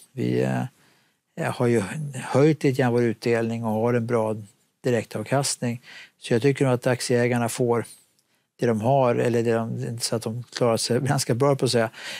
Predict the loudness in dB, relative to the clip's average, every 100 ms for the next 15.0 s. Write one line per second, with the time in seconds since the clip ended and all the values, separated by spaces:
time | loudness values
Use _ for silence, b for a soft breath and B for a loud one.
0 | B -4 -2 4 6 6 8 6 6 2
1 | 2 2 4 2 2 2 0 0 0 4
2 | 4 2 0 0 2 4 4 2 -2 -4
3 | 0 2 2 0 -6 -10 B B B B
4 | _ 0 4 4 4 2 2 2 0 2
5 | 0 0 0 0 2 2 0 2 2 2
6 | 0 2 2 0 -2 -2 -2 -2 0 2
7 | 4 4 2 -2 -6 -4 -6 -6 -4 -4
8 | -2 2 2 2 0 0 2 0 0 -2
9 | -2 2 2 2 2 2 2 -4 b b
10 | b b b 0 2 6 4 4 2 2
11 | 4 4 2 0 -4 -4 -4 -2 -2 -2
12 | -2 -4 -4 -2 -2 -2 0 -2 -2 -4
13 | -6 -8 -6 -4 -4 -6 -10 -2 0 2
14 | 0 -2 2 2 2 -2 -4 -2 -2 -2